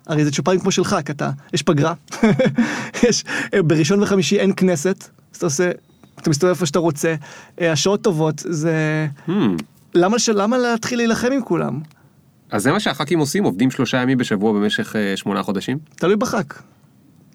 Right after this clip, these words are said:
Speaker 1: אם יש לך איזה שלי יחימוביץ' או יעל כהן-פארן, שהם, שהם באו לעבוד, או איילת שקד, שבאו לממש אידיאולוגיה, הם יעבדו עשרים וארבע שבע, הם גם בראשון וחמישי יכינו את היוזמות וידברו עם פקידים ומה לא.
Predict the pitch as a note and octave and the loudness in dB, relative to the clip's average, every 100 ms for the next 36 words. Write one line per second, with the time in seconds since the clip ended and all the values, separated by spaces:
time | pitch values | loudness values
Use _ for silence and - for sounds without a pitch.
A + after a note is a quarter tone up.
0 | _ F#3 G3 - F3 D#3 - F#3 F#3 - | _ 0 0 0 -2 -2 0 2 2 2
1 | E3 E3 D#3 D#3 - - - E3 E3+ F3 | 0 0 0 -2 -4 -6 -4 -2 -2 -2
2 | E3+ D#3+ D3 C#3+ D3 C#3 D3 C#3+ D3 - | -2 -2 -2 -2 -2 -4 -4 -4 -6 -10
3 | _ _ _ - - D#3 D3+ F3 F3+ D#3 | _ _ _ -20 -4 0 4 4 4 2
4 | D#3 E3 G#3 F3+ C3+ F3 D3+ C3+ - - | 0 2 0 0 0 0 0 -4 -8 -16
5 | - - - D#3 G3 G3 G3 F3+ E3+ D#3+ | -14 -10 -2 2 4 2 2 2 2 2
6 | D3+ D3 D3 D#3 - _ _ - _ _ | 2 0 -2 -6 -12 _ _ -20 _ _
7 | F3 D#3+ D3 D#3+ E3+ D#3 D#3 D3+ B3 C4+ | 0 2 2 2 2 0 2 0 0 2
8 | F3 C#3 E3 G3+ F#3+ G3 F#3 F#3 F3 - | 2 2 2 2 2 2 0 0 -2 0
9 | E3 E3+ F#3 F3+ E3+ D3+ C#3 F3 F3 D#3 | -2 0 0 0 0 0 0 0 0 0
10 | D#3+ D#3+ F3+ F3 E3+ F3 E3+ D#3+ F3+ F3 | -2 0 0 0 0 2 2 2 2 0